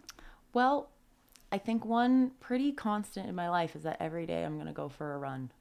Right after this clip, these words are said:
Or then in the winter it's different, 'cause in the winter I don't run. But then it would be a ski. It's just something that I feel like I need every day, like brushing my teeth. It's really, especially since I got out of college, I went to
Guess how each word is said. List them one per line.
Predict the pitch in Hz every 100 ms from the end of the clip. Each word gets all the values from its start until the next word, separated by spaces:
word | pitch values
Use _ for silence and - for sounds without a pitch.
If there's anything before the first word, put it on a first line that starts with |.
| _ _ -
Or | 202 190 190
then | 185 180
in | 165
the |
winter | 151 143 -
it's | -
different, | - - -
'cause | - 151
in | 156
the |
winter | 151 123
I | -
don't | - -
run. | - - -
But | 165 160
then | 156
it |
would | 139 -
be | -
a |
ski. | - - - - - _ _ -
It's | 185 - -
just | 196 196 - -
something | - 185 170 180 175 170 170 165
that | 165
I | 160
feel | 156 160
like | 156 151
I | 151
need | 147 143 143
every | 143 135 135
day, | 135 131 131
like | 147 135
brushing | 139 131 139
my | 139 131
teeth. | - 165 - _ - -
It's | 214 220 - -
really, | - 202 240 233 233 233 220
especially | - 190 - 202 - 214 208 214
since | - 196 185
I | 180
got | 165 165
out | 160
of | 160 -
college, | - 160 160 175 208 208 - - - -
I | 170
went | 170 190 170 - -
to | 190 175 160 156 151 151